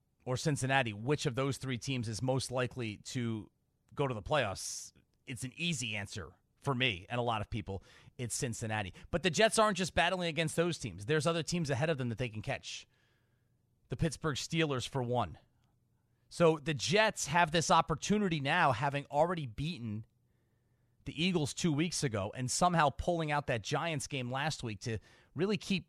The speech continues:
their pretty strong hopes alive for a playoff spot. These next two games, if you can win on Monday night and then go out to Las Vegas, and if you have been following the Vegas Raiders story this week,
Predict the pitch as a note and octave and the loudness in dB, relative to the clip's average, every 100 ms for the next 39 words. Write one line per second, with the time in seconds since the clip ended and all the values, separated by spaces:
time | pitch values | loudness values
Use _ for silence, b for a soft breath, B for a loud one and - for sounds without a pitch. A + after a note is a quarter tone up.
0 | _ D3 D3 C#3+ - B3+ D#4 - - F3 | _ 2 4 4 0 -2 0 -2 0 4
1 | F#3 D#3 E3+ F#3+ - C3 E3 F3+ C3 D3+ | 4 6 4 2 0 0 4 4 4 0
2 | B2+ - G3 G3 B2 - A2 - b b | -2 0 2 2 2 0 -2 -4 b b
3 | b - G#3+ A#3+ G#3+ A3+ - - A3 F3+ | b 0 2 2 2 0 2 0 0 2
4 | F3 G#3+ D3+ C#3+ - - _ _ _ _ | 2 2 0 -4 -6 -12 _ _ _ _
5 | _ _ _ D3+ B2 F#3+ B3 C#4+ B3+ F3+ | _ _ _ -4 0 0 2 4 4 4
6 | G3+ G3+ G3+ F#3 F#3+ G3+ F#3+ D#3 D3 D3 | 4 6 6 6 4 2 2 2 2 0
7 | D3 D3 C#3+ D#3+ F3+ F#3+ - E3 F3 F3+ | -2 0 2 6 6 4 2 4 6 4
8 | - F3+ C3 G2 - C3 B2+ C3 B2+ B2+ | 4 0 0 -2 -6 -2 -2 0 0 2
9 | B2 A#2+ G#2 - C#3+ C3+ - D#3+ F3 E3+ | 2 2 -2 -2 0 2 4 4 4 0
10 | D#3+ C#3 D3 D#3+ D3+ B2+ C3 D#3+ D#3+ C3 | -2 0 2 2 0 -4 -2 -2 -2 -4
11 | - C#3 A#2 G#2+ G#2 G2+ A#2 - A2+ A#2 | -4 -2 -2 -2 -4 -4 -6 -4 -4 -6